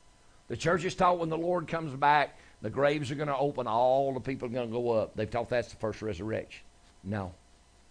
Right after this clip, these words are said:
No. They ain't going nowhere. They're gonna be resurrected. They're gonna be right here. There's a scripture in John, and I've got it in the notes,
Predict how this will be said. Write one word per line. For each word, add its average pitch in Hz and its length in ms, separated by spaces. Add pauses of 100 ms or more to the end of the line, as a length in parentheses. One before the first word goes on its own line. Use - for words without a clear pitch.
(880)
No. 101 260 (420)
They 123 100
ain't 120 160
going 113 260
nowhere. 90 400 (420)
They're 104 100
gonna 92 120
be 76 60
resurrected. 131 640
They're 107 80
gonna 90 120
be 82 120
right 107 220
here. 98 180 (1600)
There's 95 200
a 92 40
scripture 175 540
in 143 280
John, 101 500 (1500)
and 98 160
I've 87 100
got 123 200
it 135 100
in 143 160
the 135 60
notes, 127 600